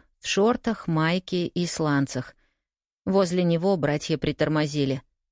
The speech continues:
«Простудится или захлебнётся», сказал Добрыня, растирая ладонями влагу по лицу.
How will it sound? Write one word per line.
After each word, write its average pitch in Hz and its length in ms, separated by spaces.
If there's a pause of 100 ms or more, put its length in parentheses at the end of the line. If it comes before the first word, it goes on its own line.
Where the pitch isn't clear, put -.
(560)
«Простудится 143 760
или 135 240
захлебнётся», 151 1000 (540)
сказал 143 520
Добрыня, 147 540
растирая 147 500
ладонями 147 560
влагу 143 440
по - 100
лицу. 151 440